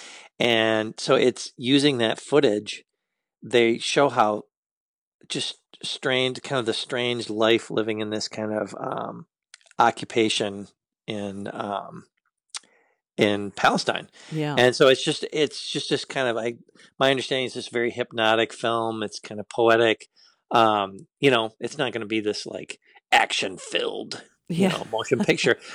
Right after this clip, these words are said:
Speaker 1: but it is gonna have, give you a real interesting slice of life into Palestine. I mean, I'm gonna be, uh, out of town when this is going on, but, um, I'm really excited about, uh, this series, and I plan to try to attend as many of these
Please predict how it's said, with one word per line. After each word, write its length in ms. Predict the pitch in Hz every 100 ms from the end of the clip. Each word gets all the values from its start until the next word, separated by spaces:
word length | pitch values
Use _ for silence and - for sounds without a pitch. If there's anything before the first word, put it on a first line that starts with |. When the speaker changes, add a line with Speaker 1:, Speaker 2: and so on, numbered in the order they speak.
| - -
Speaker 1:
but 140 | 156
it 180 | 147 147
is 160 | 151
gonna 220 | 127 143 127
have, 220 | 127 113
give 180 | 127 123
you 140 | 113
a 80 | 107
real 300 | 113 117 117
interesting 720 | 117 110 113 113 104 104 101
slice 380 | - 104 104 -
of 140 | -
life 320 | 113 113 - -
into 220 | 113 107
Palestine. 540 | - 107 104 - 101 110
I 20 |
mean, 160 | 117 - - - - -
I'm 200 | 139 147
gonna 140 | 143
be, 380 | 123 120 117 117
uh, 320 | 107 107 107 -
out 120 | 110
of 60 | 104
town 360 | - 110 107 104 -
when 180 | 110
this 180 | 107 -
is 100 | 104
going 240 | 120 104 107
on, 260 | 104 101 -
but, 320 | 107 98 - 117
um, 480 | 110 101 98 - _ _ _ -
I'm 220 | 120 104 107
really 220 | 104 104
excited 520 | - 117 104 104 - -
about, 600 | 104 104 - - - -
uh, 320 | - - - - -
this 280 | 123 113 -
series, 460 | - 110 101 95 107
and 100 | 101
I 80 |
plan 300 | 101 - 107
to 80 | 104
try 180 | - 104
to 140 | -
attend 300 | - - 117
as 120 | 107 110
many 220 | 110 107
of 80 | 104
these 280 | 104 101